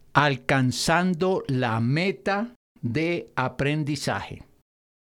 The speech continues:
Jesucristo demuestra sus métodos de enseñanza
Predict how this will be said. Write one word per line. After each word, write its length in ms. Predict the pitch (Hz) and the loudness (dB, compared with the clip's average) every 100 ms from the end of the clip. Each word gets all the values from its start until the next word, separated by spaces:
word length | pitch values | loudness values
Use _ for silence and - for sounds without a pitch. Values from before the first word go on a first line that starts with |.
| _ _ _ _ | _ _ _ _
Jesucristo 1000 | - 175 165 185 - 226 269 240 - 277 | 2 2 4 0 0 0 0 0 2 2
demuestra 920 | 220 175 156 175 180 - - 233 247 | 4 4 4 4 4 2 0 2 0
sus 400 | - - 147 113 | -4 -2 -2 0
métodos 720 | 127 143 143 143 165 156 175 | 2 2 0 0 0 2 2
de 120 | 175 | 4
enseñanza 880 | 208 202 233 240 214 170 151 - 233 | 2 2 4 4 4 2 0 -4 -6